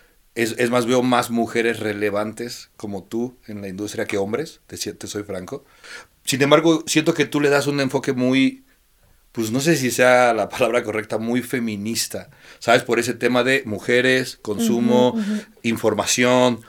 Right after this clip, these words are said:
Speaker 1: todo
Speaker 2: Ujú.
Speaker 1: eso, ¿no? O sea, ¿tú, tú te consideras así como feminista, activista en el sen-, en ese sentido?
Speaker 2: Pues mira, primero te voy a responder la primera parte <laughs>
Speaker 1: Ok,
Speaker 2: que
Speaker 1: sí.
Speaker 2: dijiste, que éramos más mujeres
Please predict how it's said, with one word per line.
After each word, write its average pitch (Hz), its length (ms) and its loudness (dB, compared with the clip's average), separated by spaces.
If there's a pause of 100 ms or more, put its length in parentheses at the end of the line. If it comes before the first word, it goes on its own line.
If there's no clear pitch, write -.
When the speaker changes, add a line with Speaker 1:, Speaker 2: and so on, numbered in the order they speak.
(120)
Speaker 1:
todo 123 240 8
Speaker 2:
Ujú. 117 40 4
Speaker 1:
eso, 110 160 0
¿no? 117 120 0
O 120 60 0
sea, 113 280 0 (400)
¿tú, 139 220 -2
tú - 140 -4
te 170 120 2
consideras 135 760 0
así 117 200 -6
como 131 240 -4
feminista, 113 680 -2
activista 113 580 -6
en 113 100 -8
el 104 120 -8
sen-, 98 220 -12
en 107 80 -8
ese 113 180 -6
sentido? 110 560 -10 (240)
Speaker 2:
Pues 226 180 0
mira, 233 340 0
primero 285 320 0
te 320 100 2
voy 247 100 6
a 247 60 6
responder 226 420 0
la 233 120 2
primera 208 400 -4
parte 233 360 0
<laughs> 480 240 -4
Speaker 1:
Ok, 494 480 2
Speaker 2:
que 302 120 2
Speaker 1:
sí. 254 60 0
Speaker 2:
dijiste, 285 500 0 (500)
que 226 100 2
éramos 240 320 2
más 247 220 -2
mujeres 262 840 0